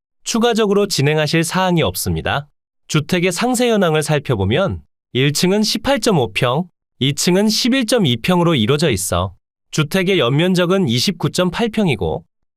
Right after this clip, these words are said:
구조는 벽돌조의 슬라브 지붕, 사용 승인일은 이천팔 년 칠월 십칠 일로 지정되어 있습니다. 면적 자체가 과하지 않고 적당하다 생각되기에 세컨하우스로 이용하기에도 좋고,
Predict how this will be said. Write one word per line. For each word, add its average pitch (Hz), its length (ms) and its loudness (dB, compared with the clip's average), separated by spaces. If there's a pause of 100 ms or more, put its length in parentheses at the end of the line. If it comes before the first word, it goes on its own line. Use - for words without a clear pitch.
구조는 180 460 0
벽돌조의 175 680 0
슬라브 196 400 0
지붕, 131 400 -2 (300)
사용 196 340 -2
승인일은 147 640 -2 (240)
이천팔 214 540 0
년 208 160 0
칠월 214 340 0
십칠 - 360 -2
일로 160 200 2
지정되어 120 540 0
있습니다. 90 600 -4 (380)
면적 165 420 0
자체가 196 480 -2
과하지 160 460 -2
않고 170 360 -2
적당하다 143 540 -2
생각되기에 147 800 -2 (360)
세컨하우스로 214 880 0
이용하기에도 131 640 0
좋고, 95 580 -4